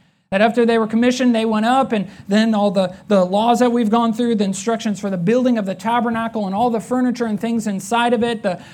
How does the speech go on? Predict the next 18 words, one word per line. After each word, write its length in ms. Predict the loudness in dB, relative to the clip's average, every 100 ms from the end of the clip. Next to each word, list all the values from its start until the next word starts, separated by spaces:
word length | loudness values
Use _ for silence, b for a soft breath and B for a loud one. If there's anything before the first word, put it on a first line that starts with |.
| B
garments, 640 | 0 2 4 2 0 -8 -6
or 100 | -4
the 120 | -6
clothing 580 | -4 -2 2 2 2 0
that 160 | -2
the 80 | -4
priests 580 | -4 -2 0 -2 -8 -6
would 360 | -2 -2 -4 -8 B
wear, 420 | 0 2 2 2 0
and 140 | 0
all 240 | 0 2
these 220 | 2 -2 -2
things, 220 | -4 0
they've 180 | 0 0
been 140 | -2
on 320 | -2 -2 0
the 40 | -2
mountain, 800 | 0 0 0 -2 -4 -4 -4